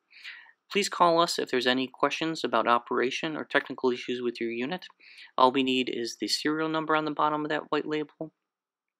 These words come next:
as well as a description of what the issue is, and we'll help you address it.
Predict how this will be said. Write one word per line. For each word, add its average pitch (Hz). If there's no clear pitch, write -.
as 110
well 110
as 110
a -
description 107
of 87
what 98
the 101
issue -
is, -
and 98
we'll 90
help -
you 92
address -
it. -